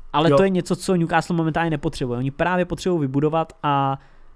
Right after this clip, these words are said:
Speaker 1: jestli, takhle, my Pochettina chválíme vždycky, já bych ho chtěl vidět i v týmu, který hraje o trofeje, ale buďme k sobě upřímní, žádnou trofej nikdy nevyhrál, takže nevíme, jestli by tam uspěl. Ale co můžu s
Speaker 2: Hmm.
Speaker 1: naprostou jistotou říct, že pro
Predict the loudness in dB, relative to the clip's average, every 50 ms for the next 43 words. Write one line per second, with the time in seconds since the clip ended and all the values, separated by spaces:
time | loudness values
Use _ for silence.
0 | _ _ _ _ -18 -6 0 2 2 2 2 0 -4 -2 -2 -2 -2 -2 -4 -2
1 | -2 -2 -2 -2 -2 -2 -2 0 0 -2 0 0 0 0 2 2 0 0 0 0
2 | -2 -2 -4 -4 -2 -2 -2 -2 0 0 0 0 0 0 0 0 -2 -4 -6 -8
3 | -4 0 0 2 2 0 0 0 0 0 -2 -2 -6 -8 -8 -6 -6 -4 -4 -4
4 | -4 -2 -2 0 0 0 0 0 -2 -2 -4 -4 -4 -4 -2 -2 -2 -2 -2 -4
5 | -6 -10 -18 -20 -20 -20 -18 -6 0 2 4 4 4 2 2 0 -2 -2 -2 -2
6 | -2 0 0 0 0 0 0 -2 -2 0 0 0 0 0 0 0 -2 -4 -2 -2
7 | -2 0 0 0 0 0 0 0 2 2 2 2 2 2 2 2 2 2 2 0
8 | 2 2 2 2 2 0 -2 -2 -2 0 0 0 -2 -4 -6 -8 -8 -10 -8 -8
9 | -10 -12 -14 -18 -20 -20 -20 -20 -10 -4 -2 -2 -2 -2 -2 -2 -2 0 0 0
10 | 0 0 0 2 2 0 0 2 2 2 2 0 0 -2 0 0 0 0 -2 -4
11 | -6 -8 -10 -10 -6 -4 -2 0 0 0 0 -2 -2 0 0 0 -2